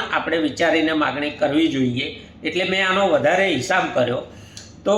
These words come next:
ગુજરાત સરકારનું ગયા વર્ષનું, એટલે કે આ ચાલુ વર્ષનું બજેટ જે રજૂ થયું હતું, એ ત્રણ લાખ સિત્તેર હજાર બસો પચાસ કરોડ રૂપિયામાં હતું. હવે પેલો જે તફાવતની રકમ મેં ગણી, તો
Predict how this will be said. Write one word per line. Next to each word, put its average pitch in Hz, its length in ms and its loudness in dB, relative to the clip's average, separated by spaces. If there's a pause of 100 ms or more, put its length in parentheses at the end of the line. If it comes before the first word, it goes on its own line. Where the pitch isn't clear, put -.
(160)
ગુજરાત 214 500 0
સરકારનું 185 640 0
ગયા 160 280 4
વર્ષનું, 180 580 0
એટલે 160 200 -2
કે 165 80 -2
આ 165 180 0
ચાલુ 175 300 -2
વર્ષનું 180 500 0
બજેટ 160 400 0
જે 175 100 0
રજૂ 151 360 0
થયું 156 380 0
હતું, 160 200 -4 (420)
એ 170 120 -2
ત્રણ 190 400 2
લાખ 180 240 2
સિત્તેર 185 400 -2 (120)
હજાર 175 220 2
બસો 180 260 -2 (100)
પચાસ 160 420 0
કરોડ 139 340 -2
રૂપિયામાં 131 720 -2
હતું. 160 240 -4 (560)
હવે 170 280 2
પેલો 196 220 2
જે 196 120 0
તફાવતની 226 800 0
રકમ 185 300 0
મેં 185 200 0
ગણી, 147 340 2 (960)
તો 185 140 6